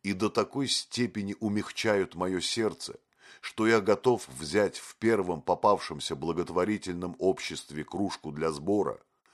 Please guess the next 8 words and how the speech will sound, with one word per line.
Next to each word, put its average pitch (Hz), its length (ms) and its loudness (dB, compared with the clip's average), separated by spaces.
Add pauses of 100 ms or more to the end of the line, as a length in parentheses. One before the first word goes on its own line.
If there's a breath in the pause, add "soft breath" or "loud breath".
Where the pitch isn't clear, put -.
(340 soft breath)
и 123 120 4
ходить 117 560 2
по 95 120 4
городу 123 600 4 (120)
собирать 95 760 4
деньги 80 440 -2
на 73 220 -4
бедных. 65 600 -10